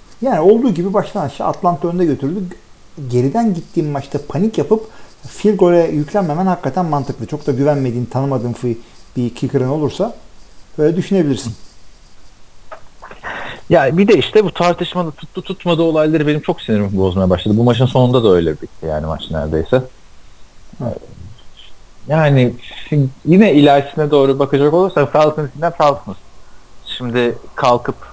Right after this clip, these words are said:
Speaker 2: e, Super Bowl'a çıkarsa buradan,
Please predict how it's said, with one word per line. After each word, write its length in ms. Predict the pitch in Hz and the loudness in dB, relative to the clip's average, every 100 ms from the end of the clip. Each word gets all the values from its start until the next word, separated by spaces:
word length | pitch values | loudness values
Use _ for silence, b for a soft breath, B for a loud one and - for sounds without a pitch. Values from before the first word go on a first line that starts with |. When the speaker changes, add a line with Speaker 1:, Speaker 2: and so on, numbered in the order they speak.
| - - | -20 -16
Speaker 2:
e, 60 | 110 110 110 107 110 | -10 -4 -4 -4 -6
Super 280 | - 127 123 | -8 -4 0
Bowl'a 280 | 123 120 117 | 2 2 0
çıkarsa 520 | - 147 135 123 104 | -2 2 2 2 -2
buradan, 300 | 92 95 165 | -2 -2 -2